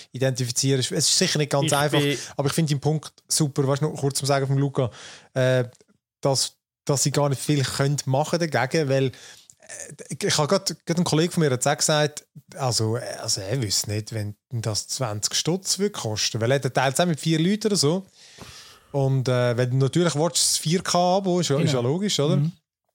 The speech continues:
Speaker 1: Und
Speaker 2: Aha.
Speaker 1: also ich müsste mir also auch verdammt gut überlegen.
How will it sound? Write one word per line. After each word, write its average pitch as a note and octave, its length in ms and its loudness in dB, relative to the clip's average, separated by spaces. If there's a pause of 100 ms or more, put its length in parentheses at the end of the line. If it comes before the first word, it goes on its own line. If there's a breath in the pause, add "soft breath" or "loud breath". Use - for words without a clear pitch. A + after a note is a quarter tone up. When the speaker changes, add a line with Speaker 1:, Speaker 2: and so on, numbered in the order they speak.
(380)
Speaker 1:
Und B2 340 0
Speaker 2:
Aha. F#2+ 260 -4
Speaker 1:
also - 180 -2 (120)
ich F#3 300 2
müsste A#2+ 320 0
mir A#2 100 0
also A#2 160 0
auch B2 180 -4
verdammt A#2+ 640 -4
gut C3+ 300 0
überlegen. C3+ 600 0